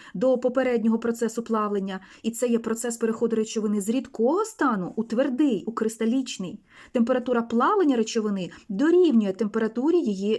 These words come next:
кристалізації. Під час плавлення або кристалізації температура речовини не змінюється, залишається сталою. Далі, іще дві позиції. Аморфні тіла не мають чітко визначеної температури плавлення,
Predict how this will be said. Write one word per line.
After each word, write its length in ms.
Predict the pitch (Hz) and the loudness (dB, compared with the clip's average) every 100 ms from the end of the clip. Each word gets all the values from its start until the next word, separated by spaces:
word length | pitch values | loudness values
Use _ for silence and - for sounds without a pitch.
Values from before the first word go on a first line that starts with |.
| - | -2
кристалізації. 1080 | 233 226 - 226 233 269 240 226 185 180 - _ _ - - - | -2 -2 -2 -2 0 -2 -2 -6 -10 -14 -16 _ _ -20 -8 -4
Під 140 | 226 | -2
час 220 | 226 220 | -4 -6
плавлення 520 | - 240 262 214 196 | -2 2 2 0 -2
або 140 | 190 196 | -4 -4
кристалізації 840 | 196 - 190 190 269 440 440 330 | -4 -4 -4 -2 0 0 0 0
температура 680 | 294 233 254 247 254 240 208 | 0 0 0 -2 -2 0 0
речовини 640 | 202 220 202 190 185 - | -2 -4 -2 -2 -4 -2
не 360 | 208 220 269 269 | 2 4 4 2
змінюється, 680 | 285 330 285 208 185 185 | 0 2 4 2 -2 -6
залишається 720 | 185 180 180 247 277 330 330 311 | -4 -4 -4 -4 -2 -2 -4 -8
сталою. 760 | - - 302 247 180 170 - - _ _ - - - | -8 -4 -2 -2 -2 -6 -10 -16 _ _ -20 -20 -6
Далі, 340 | 247 302 196 - - - | 0 0 0 -6 -12 -8
іще 300 | 247 - 320 | -6 -4 -4
дві 220 | 220 269 | -2 -2
позиції. 580 | 277 220 208 - - - _ - | -2 -2 -2 -6 -12 -16 _ -6
Аморфні 480 | 240 226 330 403 370 | 0 2 2 0 -4
тіла 360 | 285 233 190 - | -2 0 0 0
не 220 | 269 349 | 0 2
мають 500 | 339 349 311 233 220 | 2 2 2 2 -2
чітко 320 | - 233 240 | -6 -4 0
визначеної 540 | 214 226 214 - 214 208 | 2 2 0 -2 -2 -2
температури 520 | 220 208 214 214 214 | -2 -2 -2 0 -2
плавлення, 600 | 220 233 202 175 170 | 0 0 0 -2 -4